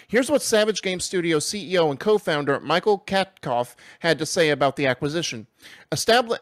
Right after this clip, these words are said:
established in twenty twenty and led by myself and fellow co-founders Najim Ajir and Michael McMan-, McManus,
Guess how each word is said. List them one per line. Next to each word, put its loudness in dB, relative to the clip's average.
established 0
in -2
twenty -6
twenty -4
and -4
led 0
by 2
myself 0
and -8
fellow 2
co-founders -2
Najim -2
Ajir 0
and -4
Michael -2
McMan-, -2
McManus, -4